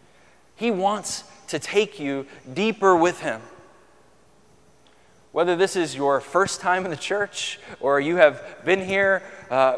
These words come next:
week after week, I want to assure you that your Savior wants to recreate you in his own image.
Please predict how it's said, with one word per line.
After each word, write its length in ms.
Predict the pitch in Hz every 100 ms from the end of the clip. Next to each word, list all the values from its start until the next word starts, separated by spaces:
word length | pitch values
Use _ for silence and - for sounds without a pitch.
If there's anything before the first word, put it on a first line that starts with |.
| -
week 320 | 156 202 -
after 380 | 165 175 - 151
week, 400 | 139 175 175 - - - -
I 80 |
want 200 | 190 208
to 80 | 202
assure 440 | 160 - 202 202 180
you 180 | 135
that 220 | 131 139 147
your 280 | 165 240
Savior 760 | 240 - 202 202 202 156 131 131 - -
wants 520 | 147 185 226 214 - - -
to 180 | - 180
recreate 880 | 139 147 220 240 - 214 190 190 220
you 340 | 135 117 110 127 -
in 180 | - 190
his 240 | - 214
own 240 | 190 196 196
image. 500 | 175 139 - -